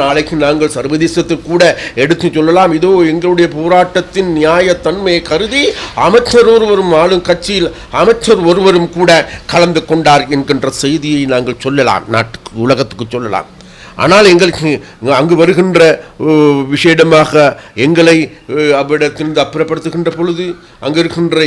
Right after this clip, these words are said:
ஏனைய கட்சிகள் செல்லுகின்ற பொழுது, அப்புறப்படுத்தப்படுகின்ற பொழுது, அவர்கள் அனைவருமே எடுத்துக்கொண்டு நாங்கள் பார்க்கின்ற பொழுது, கடந்த காலத்தில் இந்த நாட்டின், அதாவது அவர்கள் மீது பல்வேறு விமர்சனங்கள் இருந்த போதிலும் கூட, அவர்களும் கூட இந்த நாட்டுக்காக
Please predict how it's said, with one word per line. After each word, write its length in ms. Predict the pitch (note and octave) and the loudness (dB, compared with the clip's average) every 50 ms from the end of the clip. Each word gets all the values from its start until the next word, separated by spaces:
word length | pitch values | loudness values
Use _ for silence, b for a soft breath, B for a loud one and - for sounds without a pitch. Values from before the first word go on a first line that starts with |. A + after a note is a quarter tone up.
| C#3 C3+ C#3 | 0 0 2
ஏனைய 240 | C#3+ D3+ E3 D#3+ D#3+ - D3+ | 2 2 2 2 0 0 -2
கட்சிகள் 400 | D3 - - E3 D#3+ E3 D#3 D#3+ | -4 -4 -4 -4 -2 -2 0 0
செல்லுகின்ற 400 | D#3+ D#3+ D#3+ D3 E3 E3+ D#3+ E3 - | 0 0 0 -2 -2 -2 -2 -2 -2
பொழுது, 240 | D#3+ E3+ E3 D#3 D3+ B B B B - C3+ | -2 -2 -2 -2 -4 B B B B -6 -6
அப்புறப்படுத்தப்படுகின்ற 1120 | - - F3 E3+ E3 - - C#3 - - E3 D#3+ D#3 D#3+ D#3+ D#3+ E3+ E3 D#3 E3+ D#3+ E3 E3 D#3+ | -4 -2 0 0 0 -2 -6 -14 -4 -2 -2 -2 -2 -4 -4 -4 -4 -2 -2 -2 -2 -2 -2 -2
பொழுது, 280 | E3+ F3 E3+ E3+ F#3+ F#3 F3 - - - - - - - - - - - - C3+ | -2 -2 -2 0 -2 -2 -2 -6 -16 -20 -20 -20 -20 -20 -20 -20 -14 -6 -4 0
அவர்கள் 320 | D#3 F3 E3+ E3 D#3+ D#3 C#3+ C#3 | 2 2 2 2 2 2 4 4
அனைவருமே 500 | D3 E3 F3 F#3 E3+ F3+ F3 F3 F3+ F3 D#3 | 4 4 4 4 2 2 2 2 4 4 4
எடுத்துக்கொண்டு 440 | D#3+ E3+ E3+ E3+ - F3 F3 E3 D3+ E3 | 2 2 -2 0 -2 -2 -2 0 2 2
நாங்கள் 260 | D#3+ F3 F3 E3+ E3+ D#3+ | 2 2 0 0 0 0
பார்க்கின்ற 360 | E3 E3 E3 F#3+ F3+ E3+ E3+ - | -2 0 -2 -4 -4 -4 -4 -4
பொழுது, 180 | F3+ F3+ E3+ F3 E3+ D3 | -4 -4 -4 -4 -4 -2
கடந்த 260 | C#3+ D#3 E3 E3 - - D3+ | -4 -2 -2 -4 -4 -4 -2
காலத்தில் 440 | E3 F3 F#3 F3+ - - F#3+ F#3+ F3+ B B B B B C#3 | -2 0 0 0 -2 -2 -6 -6 -6 B B B B B -2
இந்த 120 | D3+ D#3 D#3+ | 0 2 2
நாட்டின், 400 | E3+ F3+ F3 - G3 F3 F3 E3+ - - - - _ - _ _ _ - - - - - - - C3 | 2 2 0 0 -2 -2 -2 -2 -6 -8 -20 -20 _ -20 _ _ _ -20 -20 -20 -20 -20 -10 -6 -4
அதாவது 340 | C#3+ D#3+ E3 E3 D#3+ D3+ D3+ D3+ | 2 2 2 2 4 2 0 0
அவர்கள் 280 | C3+ C#3+ D#3 D#3 D#3+ D3 C#3+ | 0 -2 -2 -2 -2 -2 0
மீது 180 | D#3 F3 F3+ F#3+ - C#3 | 0 0 -2 -2 -2 0
பல்வேறு 400 | C#3+ D3+ D3+ F3 F3+ F#3 F3 E3 - B B B B C3+ D3 | -2 0 2 2 2 4 2 0 -2 B B B B -4 -2
விமர்சனங்கள் 580 | E3 F#3 F#3 F3+ - G3+ F#3 F3+ E3+ E3 E3 | 0 0 0 0 0 -2 0 0 0 0 -2
இருந்த 180 | E3 G3 G3 F#3+ - | -2 -4 -6 -6 -4
போதிலும் 380 | F3 F#3+ F#3+ G3 F#3 F3+ E3+ - | -4 -2 -2 -2 -4 -4 -8 -8
கூட, 140 | F#3+ A3+ A#3 A3 F#3+ | -8 0 0 2 2
அவர்களும் 400 | E3 F#3+ F#3+ F3 G3 G3+ F#3+ E3+ F#3+ | 2 0 0 0 -2 -2 -2 -4 -2
கூட 100 | A#3 B3 A3+ G#3 | 0 2 2 2
இந்த 100 | G3+ F#3+ | 2 2
நாட்டுக்காக 580 | G3+ G3 - G#3 - - G3 F#3+ D#3+ E3 D3+ | 2 2 0 -4 -2 0 0 0 0 -2 -6